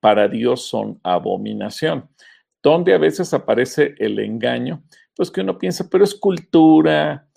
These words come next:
es un recuerdo, es un souvenir, es esto, es aquello". Entonces, nosotros le podemos poner cualquier nombre, pero el elemento espiritual de maldición, de brujería, de ocultismo, etcétera, etcétera,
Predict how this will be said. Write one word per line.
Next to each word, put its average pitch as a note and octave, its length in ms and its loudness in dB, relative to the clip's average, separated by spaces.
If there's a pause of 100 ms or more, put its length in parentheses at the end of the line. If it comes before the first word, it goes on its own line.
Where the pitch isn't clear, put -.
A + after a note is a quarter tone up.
(300)
es G3 160 -8
un D#3+ 100 -4
recuerdo, C#3+ 880 2
es C3+ 220 -6
un C#3+ 100 -10
souvenir, C3+ 920 -8
es B2+ 300 -6
esto, C#3 360 -4
es C3 120 -6
aquello". C#3 340 2
Entonces, F#3+ 380 -2
nosotros G3 340 2
le G#3 60 4
podemos G3+ 280 0
poner F#3 260 -2
cualquier E3 440 2
nombre, F3 440 0 (680)
pero E3 560 4 (340)
el C#3 160 4
elemento D#3 580 0
espiritual C#3+ 840 -2
de A2 420 -2 (320)
maldición, B2+ 1080 -4
de A2+ 120 -8
brujería, A#2+ 840 -6 (140)
de A#2+ 160 -4
ocultismo, A#2+ 920 -8 (580)
etcétera, - 480 -2
etcétera, C#3+ 560 -6